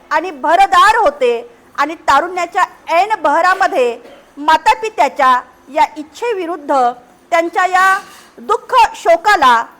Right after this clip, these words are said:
न जुमानता मी केस व दाढी कापून, पितृवस्त्र परिधान करून, संघाचा त्याग करून, म्हणजे संसाराचा त्याग करून ग्रहहीन संन्यास पत्करला आणि हा सत्यान्वेषण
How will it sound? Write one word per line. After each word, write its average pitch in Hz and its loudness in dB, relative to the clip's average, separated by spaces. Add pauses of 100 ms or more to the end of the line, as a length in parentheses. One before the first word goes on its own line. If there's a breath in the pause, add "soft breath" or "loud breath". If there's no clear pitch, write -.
(160)
न 311 -8 (200)
जुमानता 311 2 (280)
मी 302 -8
केस 359 -8
व 392 -4
दाढी 311 -2
कापून, 359 -2 (600)
पितृवस्त्र 466 2
परिधान 403 0
करून, 285 0 (500)
संघाचा 403 -2
त्याग 339 0
करून, 254 0 (1120)
म्हणजे 339 -10
संसाराचा 453 2
त्याग 415 2
करून 262 0 (400)
ग्रहहीन 415 -2
संन्यास 381 -2
पत्करला 277 -2 (460)
आणि 320 -2
हा 277 2 (600)
सत्यान्वेषण 480 2